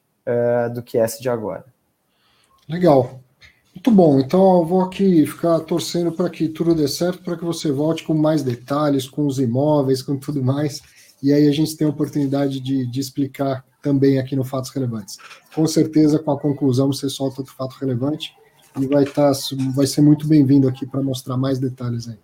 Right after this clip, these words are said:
Speaker 1: Bacana, vai ser um prazer voltar. A gente tá, tá bastante feliz aqui com essa aquisição. Acho que a gente tá conseguindo cumprir aqui com o que a gente tinha de meta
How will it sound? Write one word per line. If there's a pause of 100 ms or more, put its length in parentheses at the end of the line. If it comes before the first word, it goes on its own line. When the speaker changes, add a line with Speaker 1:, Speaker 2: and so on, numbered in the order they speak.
(720)
Speaker 1:
Bacana,
vai
ser
um
prazer
voltar.
A
gente
tá,
tá
bastante
feliz
aqui
com
essa
aquisição. (280)
Acho
que
a
gente
tá
conseguindo (460)
cumprir
aqui
com (180)
o
que
a
gente
tinha
de
meta